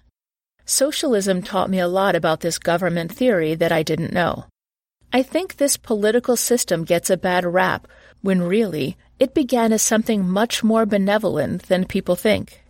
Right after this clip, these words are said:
Who would I recommend this socialism summary to? The nineteen-year-old political science student,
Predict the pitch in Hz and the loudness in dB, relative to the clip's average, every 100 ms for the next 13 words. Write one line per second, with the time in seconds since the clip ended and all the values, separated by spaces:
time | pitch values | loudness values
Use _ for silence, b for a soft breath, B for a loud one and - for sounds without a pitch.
0 | _ _ _ _ _ _ - 269 302 302 | _ _ _ _ _ _ -6 -2 0 0
1 | 294 233 175 180 196 175 170 170 196 165 | 0 0 0 0 0 -2 -2 0 0 0
2 | - 175 160 - 170 180 185 - 165 151 | 0 0 -2 -2 -2 0 0 -2 -2 -4
3 | 160 180 - 233 262 294 _ _ _ _ | -2 -4 -2 0 0 -4 _ _ _ _
4 | _ _ 226 208 202 254 - 302 277 220 | _ _ 0 2 2 0 0 0 2 2
5 | 220 226 220 - 170 165 175 175 196 - | 2 0 -2 -6 -2 0 0 0 -2 0
6 | 180 202 - - 151 - - - | 0 0 -2 -4 -4 -6 -12 -14